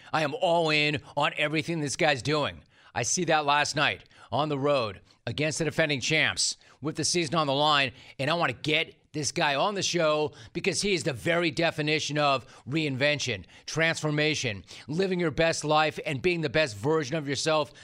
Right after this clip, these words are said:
later in life. Like, I so badly need to pick this guy's brain because what I'm seeing from him is incredible. Not only the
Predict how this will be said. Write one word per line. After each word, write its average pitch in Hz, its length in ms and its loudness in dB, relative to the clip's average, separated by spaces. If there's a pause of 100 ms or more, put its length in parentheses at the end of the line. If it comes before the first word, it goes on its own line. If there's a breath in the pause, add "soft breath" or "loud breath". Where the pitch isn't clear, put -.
(120 loud breath)
later 160 360 2
in 139 80 0
life. 123 420 0 (640)
Like, - 200 -2
I - 60 2
so 202 220 0
badly 170 800 0 (200 loud breath)
need 156 220 0
to 135 60 -4
pick 156 200 -2
this 156 160 -2
guy's 160 220 0
brain 131 480 0 (340 soft breath)
because 165 260 -4
what 156 100 2
I'm 147 100 -2
seeing 175 280 -4
from 139 180 -4
him 151 160 0
is 123 120 -4
incredible. 127 760 -2 (400 soft breath)
Not 151 320 2
only 196 320 0
the 143 260 0